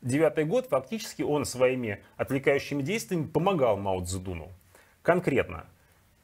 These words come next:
вторжение в Синьцзян-Уйгурский автономный район, сорок четвертый год. Э,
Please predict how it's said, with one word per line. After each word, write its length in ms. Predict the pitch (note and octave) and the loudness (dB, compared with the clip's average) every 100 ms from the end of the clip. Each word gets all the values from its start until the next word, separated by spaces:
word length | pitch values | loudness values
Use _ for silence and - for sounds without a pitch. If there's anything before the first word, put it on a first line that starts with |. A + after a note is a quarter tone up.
| _ | _
вторжение 520 | - - D#3 D#3 A3 F#3+ | -4 6 8 8 4 2
в 40 | |
Синьцзян-Уйгурский 800 | - C#3 E3+ E3+ D#3 C#3 C3 B2+ | 0 4 4 2 0 0 0 -4
автономный 360 | - A#2 A#2 | -4 -2 2
район, 260 | A#2 B2 F3 | 4 4 2
сорок 260 | E3+ D3+ C3+ | 0 0 0
четвертый 420 | - C3+ A#2+ A2 | -2 -2 0 -2
год. 240 | F2+ E2+ - - - - - - | 0 -2 -4 -10 -10 -12 -14 0
Э, 440 | A2 G2+ G#2 G2+ | 4 4 4 2